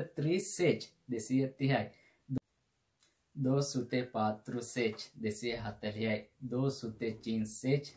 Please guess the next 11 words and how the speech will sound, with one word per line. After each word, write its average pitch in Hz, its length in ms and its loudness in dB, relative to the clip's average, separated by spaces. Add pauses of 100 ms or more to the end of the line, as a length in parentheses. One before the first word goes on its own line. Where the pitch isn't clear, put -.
(100)
දෙසිය 113 460 -2
පනහයි. 110 600 -4 (460)
දෝසුතේ 123 720 0
සයිසේච් 117 800 0 (720)
දෙසිය 110 400 -2 (120)
හැටයි. 104 460 -2 (380)
දෝසුතේ 123 560 2
සාප්තසේච් 113 840 -2 (400)
දෙසිය 110 380 -2
හැත්තෑවයි. 107 720 -2 (320)
දෝසුතේ 113 760 4